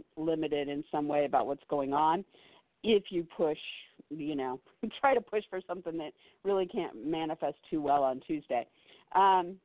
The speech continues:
on the other side of it, it really is kind of bringing up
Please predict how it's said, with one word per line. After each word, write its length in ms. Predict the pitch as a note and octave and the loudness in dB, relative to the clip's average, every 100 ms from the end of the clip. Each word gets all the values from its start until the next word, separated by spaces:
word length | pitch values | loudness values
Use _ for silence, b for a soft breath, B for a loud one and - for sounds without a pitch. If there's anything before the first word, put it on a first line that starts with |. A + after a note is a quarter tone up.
| _ _ _ _ _ _ - | _ _ _ _ _ _ -6
on 160 | F#3 | -4
the 140 | F3+ F3 | 0 0
other 200 | F3+ F3 _ | 0 -4 _
side 280 | G#3 G3+ F#3 | 4 4 4
of 120 | D#3 | 0
it, 200 | D3+ D3+ - | -2 -4 -4
it 220 | F3+ - | -6 -4
really 320 | F#3+ F3+ E3 | -4 -2 -2
is 300 | G#3 F#3+ E3+ - | -2 -2 -4 -6
kind 140 | F3+ | -4
of 100 | E3 | -4
bringing 360 | E3 F3 E3 D#3+ | -2 -2 -2 -2
up 260 | D#3 D#3+ | -2 -2